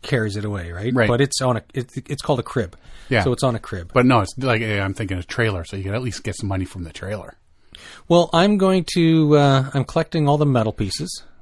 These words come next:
Speaker 1: I'm gonna
Speaker 2: Right.
Speaker 1: see if I can sell some of the winches and so on, and, and maybe somebody might want the mast. But otherwise, like, the mast and the boom and all that stuff, it's all solid aluminum, right? Or not solid. It's all aluminum, pure aluminum.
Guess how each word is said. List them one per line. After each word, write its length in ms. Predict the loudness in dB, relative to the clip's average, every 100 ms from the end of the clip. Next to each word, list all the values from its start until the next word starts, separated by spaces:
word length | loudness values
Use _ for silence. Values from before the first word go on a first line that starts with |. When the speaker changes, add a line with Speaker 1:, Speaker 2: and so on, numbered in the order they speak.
| -16
Speaker 1:
I'm 100 | -4
gonna 40 | -2
Speaker 2:
Right. 40 | 0
Speaker 1:
see 80 | 0
if 140 | 2 0
I 100 | 0
can 300 | 0 -2 -2
sell 300 | -4 -2 -2 0
some 100 | 0
of 60 |
the 80 | 0
winches 560 | 0 -2 -2 0 0 -2
and 100 | -4
so 180 | -4 -2
on, 240 | -2 -2
and, 160 | -2 -4 -8 -16 -20 -12
and 140 | -6 0
maybe 220 | 2 2 0
somebody 240 | -2 -2
might 180 | -2 -4
want 200 | -6 -6
the 60 | -6
mast. 340 | -4 -6 -6
But 120 | -2
otherwise, 440 | 2 2 2 0 -4 -4
like, 180 | -4 -4
the 80 | -6
mast 640 | -2 0 0 0 -4 -8
and 180 | -6 -4
the 40 | -2
boom 440 | 0 2 2 2
and 100 | 0
all 140 | 0 0
that 140 | -2
stuff, 260 | -4 -8 -8
it's 120 | -8
all 260 | -8 -8 -10 -14 -10
solid 240 | -8 -8
aluminum, 360 | -4 -2 -2 -4
right? 200 | -6 -6 -6
Or 40 |
not 140 | -6 -6
solid. 260 | -10 -10 -16 -20 -18
It's 80 | 2
all 200 | 4 4
aluminum, 480 | 4 4 4 0 -4
pure 220 | -2 -2
aluminum. 360 | 0 -2 -4